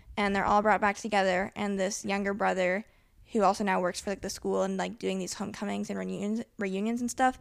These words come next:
gathers them all together and is like, "One of you did it. And I don't think it was that one guy, so we're gonna get to the bottom of this." And so the whole story is basically going back and forth between, um,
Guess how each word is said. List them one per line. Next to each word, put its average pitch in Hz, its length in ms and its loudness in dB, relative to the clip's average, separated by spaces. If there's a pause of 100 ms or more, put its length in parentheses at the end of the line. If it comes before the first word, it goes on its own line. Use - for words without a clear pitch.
(440)
gathers 214 300 6
them 220 120 0
all 202 100 2
together 202 400 0
and 196 80 0
is 208 160 -2
like, 196 280 0 (480)
"One 202 260 0
of 208 120 0
you 190 100 -4
did 170 140 0
it. 113 200 -6 (380)
And 202 240 -4
I 180 180 0
don't 196 200 -2
think 240 160 -4
it 233 80 2
was 233 160 0
that 240 160 2
one 220 180 2
guy, 202 400 0 (340)
so - 200 -4
we're 202 180 2
gonna 202 180 0
get 196 160 -2
to 208 60 -12
the 208 80 -4
bottom 175 260 -2
of 185 140 -8
this." - 340 -8
And 214 160 -6
so 196 500 0
the 214 100 -6
whole 247 460 4 (420)
story 233 380 6
is 220 100 4
basically 214 380 0
going 202 280 2
back 208 220 2
and 220 140 -2
forth 202 240 2
between, 196 500 -6 (500)
um, 180 440 2